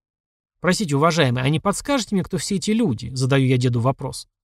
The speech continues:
«Те, кому не безразлична судьба России», — пафосно отвечает тот и пытается выпятить грудь. «А сами-то рабочие где?» — делаю вид, что озадачен. «Работают, где же ещё? Поймите, мы все тут за справедливость, они бестолочи не понимают нашей заботы», — поясняет дед.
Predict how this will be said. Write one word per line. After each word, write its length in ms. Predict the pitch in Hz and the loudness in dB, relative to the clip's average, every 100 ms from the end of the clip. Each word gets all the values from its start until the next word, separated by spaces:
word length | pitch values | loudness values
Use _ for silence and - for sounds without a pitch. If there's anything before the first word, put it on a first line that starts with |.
| _ _ _ _ _ _ | _ _ _ _ _ _
«Те, 180 | - 214 | 0 2
кому 260 | 220 220 | 4 4
не 100 | 220 | 4
безразлична 640 | 208 202 196 196 214 220 190 | 4 2 2 2 0 -2 -4
судьба 360 | - 196 185 196 | -4 -2 2 2
России», — 520 | 202 - - 208 107 | 2 -2 -4 -4 -4
пафосно 420 | - 151 143 - 135 | 0 0 0 -4 -4
отвечает 520 | 147 135 - 135 - | -2 -2 0 -2 0
тот 200 | 208 196 | -2 -4
и 40 | |
пытается 500 | - 131 139 139 - | -4 -2 2 0 0
выпятить 440 | 131 127 101 131 143 | 0 -2 -4 -6 -2
грудь. 300 | 147 107 _ _ _ - - - - _ | -2 -2 _ _ _ -20 -20 -20 -20 _
«А 100 | - | -6
сами-то 340 | 180 262 220 220 | -2 0 2 2
рабочие 440 | 247 285 - 139 | 4 2 0 -2
где?» — 360 | 127 123 120 120 | -2 -2 -4 -6
делаю 340 | 131 147 135 | 2 4 6
вид, 120 | 131 131 | 4 0
что 140 | - | -2
озадачен. 500 | 127 139 117 - 127 - _ _ _ _ _ | 0 0 -2 -6 -10 -14 _ _ _ _ _
«Работают, 600 | 131 185 262 269 185 254 226 | 2 4 4 4 2 0 -2
где 200 | 208 180 | 2 2
же 100 | 147 | 2
ещё? 320 | - - 120 - _ - | -2 -6 -8 -14 _ -2
Поймите, 400 | 226 269 139 117 | 2 4 2 2
мы 140 | 180 | 0
все 160 | 190 269 | 0 -4
тут 160 | 233 | -2
за 80 | 214 | -4
справедливость, 760 | 190 254 247 170 160 214 - | -2 0 2 2 2 2 0
они 220 | 139 165 247 | 0 2 2
бестолочи 540 | 247 185 160 139 - | 2 0 0 -2 0
не 100 | 151 | -2
понимают 440 | - 131 147 220 | 2 2 4 2
нашей 280 | - 175 - | 0 -2 0
заботы», — 500 | 185 190 139 143 185 - | 2 2 0 -2 -8 -4
поясняет 480 | 151 139 151 123 120 | -2 -2 -2 -2 -2
дед. 200 | 123 | -4